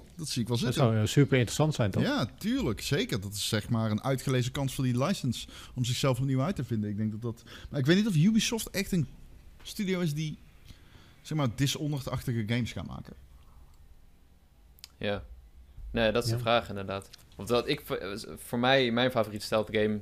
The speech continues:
Speaker 3: ik speelde niet zoveel, maar Metal Gear Solid vijf vond ik echt super vet. Zeg maar,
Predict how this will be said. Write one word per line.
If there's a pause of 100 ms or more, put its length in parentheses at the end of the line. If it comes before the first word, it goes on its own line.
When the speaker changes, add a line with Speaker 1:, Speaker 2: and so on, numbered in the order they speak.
(120)
Speaker 3:
ik
speelde
niet
zoveel,
maar (280)
Metal
Gear
Solid
vijf
vond
ik
echt
super
vet. (440)
Zeg
maar,